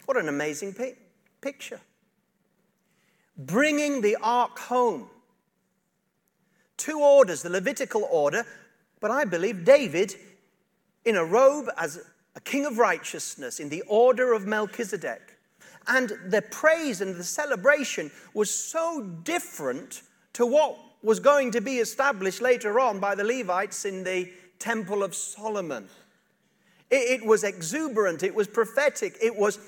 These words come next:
heartfelt worship, and David was worshiping with all of his being, and they brought this ark and they put it in this tent, ju-, just like a canopy.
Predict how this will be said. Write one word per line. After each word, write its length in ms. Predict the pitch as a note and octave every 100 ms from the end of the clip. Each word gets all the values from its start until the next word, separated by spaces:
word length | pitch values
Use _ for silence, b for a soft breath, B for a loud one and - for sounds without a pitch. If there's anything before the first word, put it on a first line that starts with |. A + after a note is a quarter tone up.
| -
heartfelt 1200 | - - C#4+ C#4 C4+ A#3+ - - - A#3 A#3 A3 - -
worship, 1040 | D#3 E3 A3 A#3+ A3+ - A#3+ A#3+ - - B B B
and 260 | G3+ G#3 F3+
David 400 | A3 C4+ A#3 A3
was 200 | G3 F3
worshiping 680 | F#3+ A#3 A#3 A#3 - A3+ A3
with 200 | F3 E3+ -
all 360 | A3+ B3 A#3+
of 80 | G3+
his 220 | E3 D3
being, 640 | D3 D#3+ A#3+ A#3+ A#3+ B3 A3 _ b b -
and 180 | G3+
they 140 | F#3+ E3+
brought 480 | D#3 G3+ C4 A3+ F#3+
this 260 | B3 - - -
ark 520 | A#3+ E3 C#3 - - B B
and 140 | F3+ F3+
they 120 | F#3
put 240 | F#3 D#4
it 120 | G3
in 160 | G3 A3
this 200 | A#3 -
tent, 500 | - C4+ D#3+ - - _ _ _ _ _ _ b b
ju-, 200 | D4 G#3+
just 260 | G4 F#4+
like 180 | G#3+ G#3
a 40 | A#3
canopy. 720 | - D4 C#4 F#3 - B2